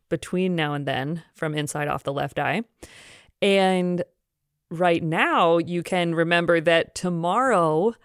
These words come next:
is our very first ever souped up Swedenborg live show. So we have a sort of new and improved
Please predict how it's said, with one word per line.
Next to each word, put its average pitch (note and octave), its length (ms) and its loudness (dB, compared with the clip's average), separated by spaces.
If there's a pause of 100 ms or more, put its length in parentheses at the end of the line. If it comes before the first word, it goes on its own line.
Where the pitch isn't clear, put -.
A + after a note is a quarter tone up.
(480)
is F3+ 640 2 (240)
our F3+ 220 0
very G3 680 0 (180)
first - 520 0
ever F#3 540 2 (560)
souped - 500 -4
up G#3+ 260 2
Swedenborg G#3+ 640 0
live D#3+ 360 2
show. C3 420 0
So E3+ 380 2
we F3+ 260 0
have F3 580 0
a E3+ 60 -2
sort E3 300 0
of D3 120 -2
new G3+ 280 0
and B3 80 2
improved G#3+ 580 0